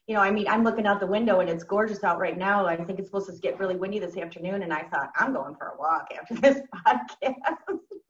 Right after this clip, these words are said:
you know, but, um, but yeah, I'm hoping, I was talking to some friends yesterday, and they're hoping the same thing, that we really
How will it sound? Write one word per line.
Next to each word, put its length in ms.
you 140
know, 380
but, 260
um, 420
but 160
yeah, 180
I'm 300
hoping, 440
I 20
was 80
talking 240
to 80
some 160
friends 240
yesterday, 460
and 160
they're 160
hoping 240
the 100
same 200
thing, 240
that 140
we 140
really 580